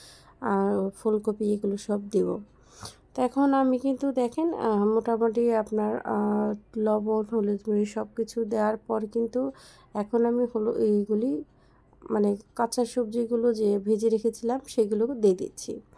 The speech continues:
এই সবজিটা কিন্তু খেতে খুব ভালো লাগে, কিছুটা আপনার চাইনিজ সবজির মতো মনে হয়। তো আমি আজকে প্রথম করলাম ফুলকপি দিয়ে বা সবজি দিয়ে এরকম করে, কখনো রান্না করি নাই, কিন্তু খেতে মাশাআল্লাহ ভালোই লেগেছিল।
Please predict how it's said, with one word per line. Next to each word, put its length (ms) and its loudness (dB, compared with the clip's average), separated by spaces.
এই 520 0
সবজিটা 360 0
কিন্তু 220 -10
খেতে 260 -2
খুব 240 -4
ভালো 260 4
লাগে, 300 2
কিছুটা 380 -2
আপনার 240 2
চাইনিজ 420 0
সবজির 460 -4
মতো 320 0
মনে 280 0
হয়। 320 -2
তো 240 4
আমি 300 6
আজকে 420 0
প্রথম 380 -2
করলাম 420 0
ফুলকপি 520 -4
দিয়ে 240 0
বা 100 -2
সবজি 400 -4
দিয়ে 200 2
এরকম 360 -2
করে, 320 -4
কখনো 340 -4
রান্না 300 2
করি 220 -4
নাই, 100 -2
কিন্তু 220 -6
খেতে 320 -2
মাশাআল্লাহ 420 -4
ভালোই 280 -2
লেগেছিল। 520 -8